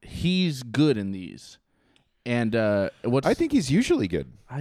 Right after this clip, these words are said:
Speaker 2: I,
Speaker 1: don't
Speaker 2: I just
Speaker 1: think
Speaker 2: think,
Speaker 1: he's
Speaker 2: like,
Speaker 1: good.
Speaker 2: when he's, <sighs> now that he's older, I think this happens to actors after, like, maybe they're fifty-fives or sixties. They just, they'll just do anything. Just to, they're like, "Ah, I wanna keep working."
Speaker 1: I don't know. I think, I mean, Tom Hanks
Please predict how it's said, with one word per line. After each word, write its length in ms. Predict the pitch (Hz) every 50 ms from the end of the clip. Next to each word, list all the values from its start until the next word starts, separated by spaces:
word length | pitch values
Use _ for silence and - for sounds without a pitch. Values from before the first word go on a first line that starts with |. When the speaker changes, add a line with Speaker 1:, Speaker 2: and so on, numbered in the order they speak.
| 139
Speaker 2:
I, 60 | -
Speaker 1:
don't 180 | 120 120 120 110
Speaker 2:
I 60 | 135 151
just 220 | 160 208 - -
Speaker 1:
think 200 | - 185 180 160
Speaker 2:
think, 0 |
Speaker 1:
he's 60 | 92 -
Speaker 2:
like, 280 | 139 139 131 120 110
Speaker 1:
good. 80 | - 101
Speaker 2:
when 180 | 117 120 117
he's, 340 | 120 139 127 117 104 98 - - - - - - 101 104 101 - - -
<sighs> 560 | - - - - - - - - - - -
now 500 | - 107 113 117 123 131 131 127 127 123
that 260 | 113 113 110 107 -
he's 280 | - 110 110 104 95 - - -
older, 580 | 90 95 101 104 101 98 101 98 98 98 98 -
I 60 | 110
think 100 | 131 147
this 120 | 139 131 -
happens 280 | 123 107 101 110 107 104
to 120 | - -
actors 460 | 85 90 90 - - 90 87 87 - - - -
after, 280 | - 87 85 - 87 85
like, 240 | 82 82 78 78 - -
maybe 220 | 82 82 82 82 80
they're 200 | 78 78 76 73 - - - _ -
fifty-fives 840 | - 85 - - 87 82 - - 85 78 82 85 85 85 90 - -
or 60 | 87
sixties. 540 | - - 95 90 - - 98 92 87 85 -
They 120 | - 85
just, 240 | 80 82 78 - - _ -
they'll 120 | - 95 95
just 180 | - - -
do 140 | - 80 76
anything. 520 | 71 71 73 71 - 80 76 76 73 78 78 92 98 -
Just 200 | - 90 - -
to, 80 | 76 - - -
they're 120 | - 85 87
like, 140 | 85 85
"Ah, 160 | 104 110 107 104
I 20 |
wanna 220 | 90 82 78 76
keep 160 | - - 67 -
working." 280 | 69 67 - 73 71 -
Speaker 1:
I 100 | - 135
don't 140 | 127 110 92
know. 220 | 95 95 95 95 -
I 140 | - 139 151
think, 240 | 151 - 202 180 -
I 40 | -
mean, 100 | 180 175
Tom 180 | 151 190 220 202
Hanks 200 | 185 170 147